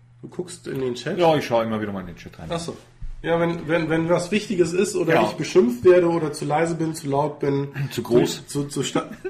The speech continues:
Speaker 1: <laughs> zu, zu stark durch die Nase atme, weiß ich auch nicht. Ähm, ja, wir, hier mal wieder eine News zu unseren Tesla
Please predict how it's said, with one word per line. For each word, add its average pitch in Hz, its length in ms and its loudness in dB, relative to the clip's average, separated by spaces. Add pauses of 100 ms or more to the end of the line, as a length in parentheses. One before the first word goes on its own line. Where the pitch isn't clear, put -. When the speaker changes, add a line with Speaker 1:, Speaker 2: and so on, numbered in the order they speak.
(300)
Speaker 1:
<laughs> - 520 -12
zu, 175 200 -2
zu 156 160 -2
stark 170 340 4
durch 160 160 -2
die 156 80 -4
Nase 160 380 4
atme, 151 380 2 (320)
weiß 139 200 -4
ich 127 100 -6
auch 117 160 -6
nicht. 110 140 -14 (720)
Ähm, 208 300 4 (720)
ja, 180 500 -2
wir, 160 400 -10
hier 226 180 0
mal 233 160 -2
wieder 185 180 2
eine 156 200 0
News 160 380 0
zu 151 180 -4
unseren 131 480 -2
Tesla 147 480 -2